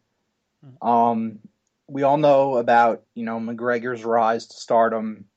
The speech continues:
Speaker 2: Um, how he's just as effective, you know, on the microphone and in interviews as, as he is in the cage. And as we saw, um, in the Chad Mendes fight where McGregor won the interim title,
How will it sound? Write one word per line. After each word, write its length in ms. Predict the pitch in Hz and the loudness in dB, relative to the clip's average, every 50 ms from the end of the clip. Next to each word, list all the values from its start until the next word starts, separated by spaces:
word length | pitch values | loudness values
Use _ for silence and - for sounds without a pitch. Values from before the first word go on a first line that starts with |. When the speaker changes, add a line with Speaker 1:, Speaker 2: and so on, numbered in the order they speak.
| _ _ _ _ _ _ _ _ _ _ _ _ _ - | _ _ _ _ _ _ _ _ _ _ _ _ _ -8
Speaker 2:
Um, 400 | 110 113 110 110 110 107 107 110 127 | -4 -2 0 0 -2 -2 -4 -4 -2
how 220 | 127 123 139 143 | 0 2 2 2
he's 180 | 139 131 113 - | 0 -4 -8 -8
just 240 | - 139 123 - - | -8 -8 -8 -8 -10
as 100 | 123 120 | -8 -8
effective, 640 | 117 - - 135 127 123 - - 120 117 113 110 | -8 -4 -2 -4 -4 -4 -6 -6 -4 -4 -4 -4
you 80 | 113 117 | -6 -4
know, 140 | 113 113 117 | -2 0 0
on 140 | 117 113 120 | 0 -2 -2
the 80 | 120 | -6
microphone 800 | 123 120 120 113 113 - 135 120 - - 127 123 123 120 117 113 | -4 -4 -4 -4 -6 -8 -14 -14 -6 -4 -2 -2 -2 -2 -4 -6
and 180 | 110 107 104 104 | -6 -6 -6 -8
in 220 | - 113 131 131 | -8 -10 -12 -10
interviews 720 | 123 123 127 127 123 110 107 107 113 113 110 110 113 110 104 | -8 -6 -4 -4 -6 -4 -4 -4 -4 -4 -6 -6 -8 -6 -4
as, 280 | 110 104 104 107 107 - | -2 -2 0 0 -2 -2
as 440 | 117 113 110 104 98 107 131 131 117 | -2 -4 -2 -2 0 0 0 0 -2
he 140 | 131 127 135 | -4 -6 -4
is 160 | 120 113 110 | -4 -2 -2
in 360 | 117 110 107 107 107 104 101 | -2 0 0 -2 -4 -4 -8
the 60 | - - | -12 -12
cage. 680 | - 143 143 135 104 95 95 92 92 - - - - _ _ _ _ _ _ _ _ _ _ _ _ _ _ _ _ _ - | -6 -4 -2 -2 -2 -4 -6 -10 -12 -12 -12 -12 -14 _ _ _ _ _ _ _ _ _ _ _ _ _ _ _ _ _ -2
And 580 | 123 127 127 127 127 127 123 123 120 120 113 - - _ _ _ _ _ _ _ _ _ _ _ _ _ _ _ _ _ _ - | 0 2 2 2 0 0 -2 -2 -4 -4 -6 -8 -12 _ _ _ _ _ _ _ _ _ _ _ _ _ _ _ _ _ _ -2
as 220 | 123 143 151 156 | 0 0 0 0
we 80 | 196 190 | -2 -4
saw, 880 | - - - 180 165 160 151 156 151 147 139 131 135 143 139 135 131 | -4 -4 0 2 4 6 6 6 6 4 4 2 0 0 0 2 0
um, 340 | 131 135 120 113 131 123 107 _ | 0 -2 -6 -12 -12 -12 -12 _
in 160 | 139 147 151 | -10 -8 -8
the 80 | 143 | -8
Chad 300 | - - - 156 139 131 | -8 -4 -2 0 0 0
Mendes 340 | 131 131 131 127 131 123 - | -2 -6 -8 -6 -6 -8 -8
fight 360 | - - 120 113 113 104 - _ _ _ _ | -6 -6 -6 -6 -6 -8 -12 _ _ _ _
where 640 | 110 117 120 123 120 117 113 110 110 110 107 110 104 | -10 -6 -2 0 0 0 0 -2 -4 -8 -10 -12 -14
McGregor 460 | 120 123 113 117 120 117 110 113 113 | -14 -12 -4 -2 -2 0 0 -2 -6
won 380 | 113 110 113 123 127 127 131 120 | -6 -4 -4 -4 -4 -4 -4 -6
the 400 | 113 110 107 101 101 101 95 - - | -6 -6 -6 -8 -10 -12 -14 -14 -12
interim 480 | 127 120 110 - - 113 113 110 107 | -10 -10 -8 -8 -4 -4 -2 -2 -4
title, 560 | 101 - 117 107 101 98 101 95 90 87 - | -4 -2 -2 -2 -2 -2 -4 -8 -8 -10 -12